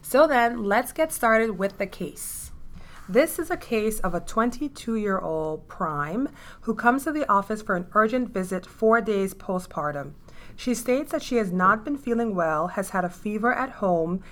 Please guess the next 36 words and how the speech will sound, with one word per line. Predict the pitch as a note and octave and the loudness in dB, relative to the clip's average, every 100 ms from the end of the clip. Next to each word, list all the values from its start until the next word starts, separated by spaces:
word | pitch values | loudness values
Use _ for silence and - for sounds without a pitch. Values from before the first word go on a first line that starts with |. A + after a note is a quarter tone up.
| - - | -10 -2
and | F#3+ | 0
has | F#3 | 0
a | F3+ | 0
tender | - - A#3 C4 | -4 -4 0 0
swollen | C4 - A3 G#3+ A3 A3 | -2 -4 0 2 2 0
area | F#3 F3 F3 | 0 2 2
on | E3+ E3 | 2 0
her | E3 | -2
left | D#3 E3+ G3+ - - | -2 0 -2 -4 -8
breast. | E3+ D3+ D3 - - - - - - - | -4 -4 -6 -14 -18 -20 -20 -20 -18 -6
She | - | 2
has | G3+ G3 G3+ | 2 2 2
no | G#3 C4 | 2 2
problems | - A3+ A3+ A#3+ A#3 | 2 2 2 0 -2
with | A3+ | -4
her | A3 | -2
right | F#3 F3 E3+ | 0 0 -2
breast. | - - - - - - - - - | -10 -12 -14 -18 -20 -20 -18 -10 0
Her | F#3 | 0
previous | - D4 E4+ F#4+ C4 | 0 -2 -2 -2 0
medical | A#3+ A#3 | 0 0
history | A3 G#3+ G#3+ A3+ G#3 | -2 -2 -2 -2 -4
is | G#3 | -4
significant | F#3 F#3+ G3+ A#3+ A3+ G#3+ | -6 -4 -4 -4 -6 -4
for | G3 | -6
severe | F3+ F#3 D#3+ F#3 G#3+ | -6 -6 -2 -2 -2
depression, | C#4 - G3 - F#3 F#3+ - - - - | -4 -6 -6 -6 -8 -8 -12 -20 -20 -2
for | A3+ | 0
which | G#3+ C#4 | 0 -2
she | - A#3+ | -4 -6
is | A3 | -4
taking | G3 F#3+ E3+ E3+ | -4 -4 -6 -4
lithium | A3 B3 C4 C4+ | -4 -4 -6 -6
prior | C4+ A3 G#3 G#3 | 0 2 2 -2
to | G3+ | -6
pregnancy, | - E3+ D#3+ F3 F3 E3 | -6 -4 -6 -8 -10 -10